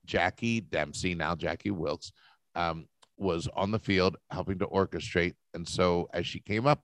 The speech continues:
I walked with her, and my eye caught the scoreboard clock. It was two forty-seven. I remember that because,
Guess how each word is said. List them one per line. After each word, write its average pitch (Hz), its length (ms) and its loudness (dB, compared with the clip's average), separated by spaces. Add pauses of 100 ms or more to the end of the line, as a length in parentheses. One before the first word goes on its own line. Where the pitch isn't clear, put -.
(140)
I - 80 -6
walked 90 300 -2
with 156 180 2
her, 95 140 4 (420)
and 117 120 -2
my 110 220 4
eye 160 280 6 (440)
caught 135 380 2 (320)
the 98 200 0
scoreboard 120 760 -2
clock. 73 420 0 (360)
It 90 60 -2
was 92 180 0
two 160 240 -2
forty-seven. 107 920 0
I 71 80 -8
remember 95 420 -2
that 71 340 0
because, 85 360 -4